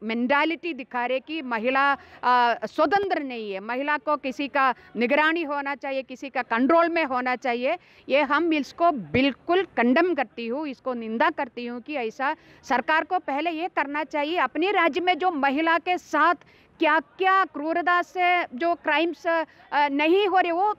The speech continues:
उसको पहले आप control करो। आप बाकी चीज़ों के बारे में, बाकी राज्य में जाके लड़कियाँ, आपकी मध्य प्रदेश की लड़कियाँ को, उसके लिए उधर स-, अ, जो, अ, जो सरकार है, वो सरकारें देखेंगी। आप पहले आपके राज्य की महिला को सुरक्षा दा-, सुरक्षा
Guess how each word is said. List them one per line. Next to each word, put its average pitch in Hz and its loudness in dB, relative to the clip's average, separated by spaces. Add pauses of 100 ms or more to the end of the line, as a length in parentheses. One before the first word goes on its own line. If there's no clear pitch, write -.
उसको 440 0
पहले 330 0
आप 302 2
control 277 0
करो। 294 0
आप 311 4
बाकी 269 0
चीज़ों 302 -4
के 294 -2
बारे 269 0
में, 294 -2
बाकी 269 0
राज्य 285 2
में 311 -4
जाके 277 -2 (320)
लड़कियाँ, 277 2
आपकी 285 -2 (120)
मध्य 247 -4
प्रदेश 277 -4
की 294 -8
लड़कियाँ 269 0
को, 277 2 (200)
उसके 302 2
लिए 349 4
उधर 320 0
स-, - -6
अ, 262 -2
जो, 262 0
अ, 247 0
जो 240 0
सरकार 277 0
है, 311 2
वो 269 2
सरकारें 262 -2
देखेंगी। 254 -2 (300)
आप 247 4
पहले 359 0
आपके 320 -4
राज्य 254 -6
की 262 -8
महिला 233 -4
को 247 -4
सुरक्षा 233 -4
दा-, - -6
सुरक्षा 254 0